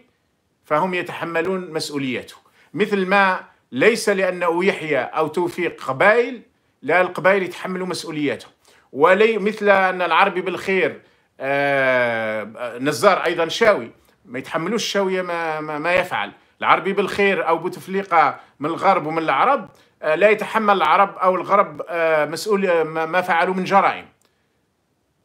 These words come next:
المناطق نتاعنا، شعبنا، مدننا كلها تعاني. الشرق، المعاناة في دشور الشرق ومدن الشرق لا تقل بؤسا عن الجنوب أو عن الغرب أو عن الوسط.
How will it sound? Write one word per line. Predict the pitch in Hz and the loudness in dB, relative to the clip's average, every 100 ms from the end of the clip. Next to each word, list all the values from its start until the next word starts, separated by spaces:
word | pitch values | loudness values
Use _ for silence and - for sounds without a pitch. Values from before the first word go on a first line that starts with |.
| _ | _
المناطق | 120 127 165 226 254 247 | -6 2 4 4 2 -2
نتاعنا، | 202 185 160 131 135 | -6 0 2 2 -2
شعبنا، | - 208 196 185 135 110 | 0 2 4 2 -2 -6
مدننا | 113 156 156 233 202 208 | -6 -6 0 0 2 -2
كلها | 202 233 262 220 226 | 2 4 4 2 0
تعاني. | 220 190 190 104 - _ _ _ _ _ _ _ 123 | 0 2 2 0 -12 _ _ _ _ _ _ _ -10
الشرق، | - 226 226 - | -2 2 2 0
المعاناة | 139 135 151 214 | -4 0 0 0
في | 185 - 156 139 - _ _ _ | -2 -4 -4 -4 -8 _ _ _
دشور | 120 117 - 226 | -14 -10 2 2
الشرق | 156 - 175 135 135 | 2 -2 -4 -4 -4
ومدن | 135 147 202 202 | -4 0 0 2
الشرق | 190 - 233 226 | 0 0 -2 0
لا | 135 214 | 2 2
تقل | 226 220 214 233 190 - _ _ _ _ _ _ _ _ _ _ _ _ - | 4 0 2 2 2 -6 _ _ _ _ _ _ _ _ _ _ _ _ 4
بؤسا | 254 262 - 202 226 214 - | 4 4 2 4 2 -4 -4
عن | 156 196 | 0 0
الجنوب | 170 175 202 233 233 185 | 0 2 2 2 0 2
أو | 196 | 4
عن | 185 208 | 4 0
الغرب | 190 190 220 208 | 0 4 2 2
أو | 185 | 0
عن | 190 208 | 2 0
الوسط. | 208 202 - | -2 -4 -8